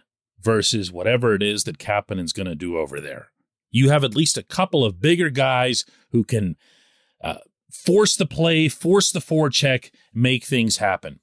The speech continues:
All right? Are we all right with that? Okay, whatever. That's your third line. Fourth line, Teddy Bluger's gonna be your center. Brock McGinn will be one of the wingers. And now you've got four guys, again, referencing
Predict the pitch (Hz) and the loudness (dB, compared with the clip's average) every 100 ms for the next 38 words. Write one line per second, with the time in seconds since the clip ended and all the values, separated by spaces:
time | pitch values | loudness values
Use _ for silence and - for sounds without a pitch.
0 | _ 123 139 180 214 131 135 180 185 185 | _ 0 2 2 0 -2 2 4 4 2
1 | 214 214 202 233 226 196 196 180 156 156 | 4 4 4 2 2 0 0 4 4 4
2 | 156 147 120 120 151 - 170 - 160 135 | 2 2 2 0 0 2 2 2 -2 0
3 | 143 113 - _ _ _ - 233 247 202 | 2 0 -2 _ _ _ 0 2 4 2
4 | 202 196 151 185 180 143 175 165 147 160 | 0 2 2 2 2 4 4 4 0 0
5 | 139 127 131 107 - 139 156 190 - _ | 0 2 0 2 2 2 4 2 0 _
6 | _ _ _ _ _ _ _ _ _ _ | _ _ _ _ _ _ _ _ _ _
7 | _ _ 98 139 156 151 135 113 214 185 | _ _ 0 2 2 0 -2 2 2 4
8 | 165 143 _ _ 127 151 143 151 135 147 | 0 -2 _ _ 2 2 4 2 4 2
9 | 170 143 123 135 147 139 107 65 - - | 2 2 2 0 2 0 -2 -2 -4 -4
10 | - _ _ _ _ _ _ _ _ _ | -6 _ _ _ _ _ _ _ _ _
11 | _ _ _ 151 185 214 190 185 147 - | _ _ _ 4 4 2 2 0 0 0
12 | 254 285 214 127 87 62 - - _ _ | 2 2 2 0 -2 -4 -6 -6 _ _
13 | _ _ _ _ 139 107 208 156 123 190 | _ _ _ _ -4 2 4 4 4 2
14 | 208 165 - 127 | 0 -2 0 -2